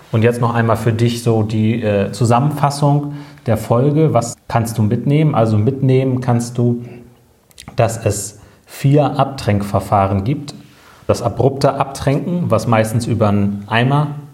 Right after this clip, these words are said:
geschieht. Dann gibt es das Abtränken nach Zeit. Das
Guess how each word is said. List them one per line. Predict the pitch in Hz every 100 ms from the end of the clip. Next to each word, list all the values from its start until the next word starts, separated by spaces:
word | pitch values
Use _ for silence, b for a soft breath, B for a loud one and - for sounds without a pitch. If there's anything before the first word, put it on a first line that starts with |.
| -
geschieht. | - 123 180 202 - B B B B
Dann | 110 113
gibt | 113 113
es | 120 -
das | 113
Abtränken | 110 110 - 113 110 104
nach | 95 - -
Zeit. | - 123 180 214 - - - B B B _ _ _ _
Das | 107 92 -